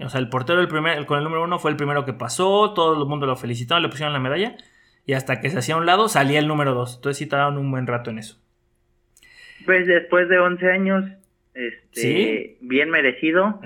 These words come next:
Speaker 2: Zlatan regresó a eso, él dijo, "Yo hasta que no levante el título", cuarenta años,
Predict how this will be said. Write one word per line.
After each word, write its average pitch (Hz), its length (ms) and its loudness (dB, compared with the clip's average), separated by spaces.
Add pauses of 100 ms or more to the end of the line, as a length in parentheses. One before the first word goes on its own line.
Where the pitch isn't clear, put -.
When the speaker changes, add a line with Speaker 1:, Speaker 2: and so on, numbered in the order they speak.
(340)
Speaker 2:
Zlatan 139 560 2
regresó 120 440 2
a 139 120 6
eso, 147 280 0
él 135 120 -2
dijo, 131 300 -4
"Yo 123 220 0
hasta 131 300 0
que 117 80 -6
no 117 120 -2
levante 123 380 2
el 113 100 -6
título", 180 440 -2
cuarenta 120 520 2
años, 147 280 -2